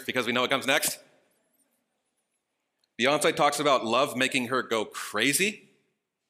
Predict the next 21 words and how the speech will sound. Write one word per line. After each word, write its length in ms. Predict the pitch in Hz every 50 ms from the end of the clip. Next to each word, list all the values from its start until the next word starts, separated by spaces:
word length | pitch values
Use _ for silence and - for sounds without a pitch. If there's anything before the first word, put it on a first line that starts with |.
| _ _ _ _ _ _ _ _ _ _ _ _ _ _ _ _
What 260 | - 107 127 180 190
is 140 | 190 160 131
love? 540 | 135 147 165 175 - - - - - - - - _ _ _ _ _ _ _ _ _ - - - _ _
Well, 80 | - 139
in 20 |
the 80 | 143 143
Christian 260 | - 226 226 - 196
faith, 220 | - 165 151 147
love 180 | 127 139 160 156
is 60 | 170
described 420 | 151 156 - - 139 139 147 139 - -
not 220 | 131 160 190 - -
simply 340 | - - 185 180 185 151
a 60 | 135 120
feeling, 500 | - - 143 170 156 110 98 104 135 - - _ _ _ _ _ _ _ _ _ _ _ _ _ _ _ _ _ - - - _ _
but, 440 | 127 135 131 - - - - - _ _
but 120 | - 131 135
it, 60 | 127 - - - - 135 123 -
it 160 | - 139 139 -
does 160 | 156 160 156
something. 320 | - 139 117 - 104 90